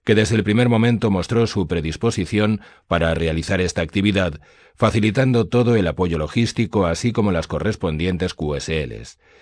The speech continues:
Igualmente nuestro agradecimiento al director de la inmobiliaria Adais, Playa Granada, en la persona de Juan José Fernández López, por su colaboración en el patrocinio de la nueva uniformidad para todos los socios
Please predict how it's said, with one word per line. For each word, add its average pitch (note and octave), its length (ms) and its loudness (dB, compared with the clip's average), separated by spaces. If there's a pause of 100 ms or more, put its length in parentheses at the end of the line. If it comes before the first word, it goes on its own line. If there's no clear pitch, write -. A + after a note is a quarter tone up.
(120)
Igualmente G2+ 480 2
nuestro F#2+ 280 0
agradecimiento F#2 720 0
al G#2+ 80 0
director G2 400 -2
de F#2+ 100 0
la D2+ 100 -4
inmobiliaria E2+ 800 -2
Adais, D2+ 500 -4 (220)
Playa F2 300 2
Granada, D#2+ 440 -2
en D2+ 100 -4
la E2 80 -4
persona A2 360 -2
de G2+ 100 0
Juan F2+ 220 -4
José A2 340 -4
Fernández E2+ 520 -4
López, F2 440 -2 (380)
por A2 160 0
su A#2 100 -2
colaboración G#2 680 2
en A2 60 2
el F#2 120 0
patrocinio G#2+ 680 0
de E2 80 -2
la C#2+ 100 -4
nueva F#2 320 0
uniformidad F#2 800 0 (300)
para F2 220 -2
todos G#2 280 0
los G2+ 140 0
socios F#2+ 500 -2